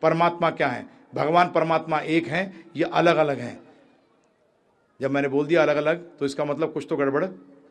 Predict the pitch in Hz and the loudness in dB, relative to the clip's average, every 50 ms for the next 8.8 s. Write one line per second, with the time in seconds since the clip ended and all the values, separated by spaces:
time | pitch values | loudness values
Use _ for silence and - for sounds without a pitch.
0 | _ _ _ _ - - 143 139 127 110 92 - - _ _ - - - - 131 | _ _ _ _ -6 0 0 0 0 0 -4 -12 -20 _ _ -20 -20 -12 -6 -2
1 | 147 151 151 147 156 143 - 143 143 147 139 139 170 170 165 175 165 175 180 190 | 0 0 0 0 -2 -4 -4 -4 -4 -4 -4 -4 -4 -2 -2 -2 -2 -2 -2 -2
2 | 196 196 196 - - - - 143 143 143 147 139 139 139 139 139 147 139 135 139 | -4 -4 -6 -12 -10 -4 -2 -2 0 0 0 0 0 0 -2 -2 -2 -2 0 0
3 | 135 131 123 104 135 151 143 156 151 156 165 185 170 - 151 139 127 120 117 120 | 0 -2 -4 -4 -6 -4 0 0 2 2 0 -2 -4 -4 -6 -6 -6 -6 -6 -4
4 | 123 123 120 113 113 110 101 95 92 90 - _ _ _ _ _ _ _ _ _ | -4 -4 -4 -4 -8 -8 -10 -12 -16 -18 -20 _ _ _ _ _ _ _ _ _
5 | _ _ _ _ _ _ _ _ _ _ _ _ _ _ _ _ _ _ _ _ | _ _ _ _ _ _ _ _ _ _ _ _ _ _ _ _ _ _ _ _
6 | _ _ - 120 - 127 127 123 123 113 - - - - - - - - _ _ | _ _ -10 -6 -4 -2 0 0 0 -2 -4 -8 -14 -20 -20 -20 -20 -20 _ _
7 | _ _ _ _ _ _ _ _ _ _ _ _ _ _ _ _ _ _ _ _ | _ _ _ _ _ _ _ _ _ _ _ _ _ _ _ _ _ _ _ _
8 | _ _ _ - 123 - 135 135 131 127 127 127 131 120 110 101 | _ _ _ -16 -10 -6 -6 -4 -2 -2 -2 -2 -2 -4 -6 -8